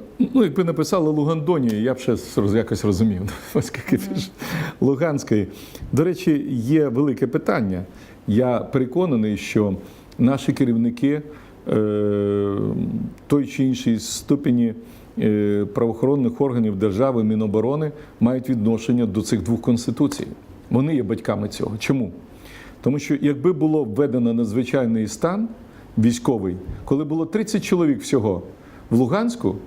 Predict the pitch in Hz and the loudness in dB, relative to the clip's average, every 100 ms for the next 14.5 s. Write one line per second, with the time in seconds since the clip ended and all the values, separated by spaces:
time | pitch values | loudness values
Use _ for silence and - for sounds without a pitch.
0 | - - 135 120 131 123 139 120 117 110 | -8 -2 -2 -2 -4 -2 0 2 0 0
1 | 104 127 92 87 - 175 185 - 226 - | 2 2 0 -6 -4 -2 -2 -2 -2 0
2 | 196 196 196 196 151 107 107 95 - - | 0 0 0 0 2 0 -2 -2 -6 -14
3 | - - - - - - 165 156 - - | -20 -20 -20 -20 -12 0 4 4 2 -10
4 | - 151 156 196 165 - 156 147 147 151 | -2 0 2 0 0 0 0 0 0 0
5 | 135 - - - - - - - 117 127 | 0 -2 -10 -20 -20 -20 -6 -2 0 0
6 | 127 139 120 143 117 120 120 107 113 107 | 0 0 0 0 0 2 0 0 0 0
7 | 110 117 98 95 95 104 98 107 110 104 | 0 0 -2 -2 0 0 2 -2 0 0
8 | 98 92 - 101 - - - 120 135 190 | 0 -2 -6 -12 -12 -18 -4 -2 0 0
9 | 233 196 226 175 113 - - - - - | 0 0 0 2 0 -4 -14 -18 -20 -2
10 | 147 143 202 202 214 - 202 170 190 180 | 0 0 -2 0 -2 2 0 2 0 2
11 | 156 117 110 117 160 143 147 147 139 120 | 0 2 0 2 2 2 0 0 0 2
12 | 120 120 - - - 131 110 131 - 127 | 2 2 -2 -8 -2 0 2 0 2 0
13 | 117 120 95 98 95 107 117 117 113 107 | 0 0 0 -2 0 0 2 2 0 0
14 | 98 92 101 165 | 0 0 0 0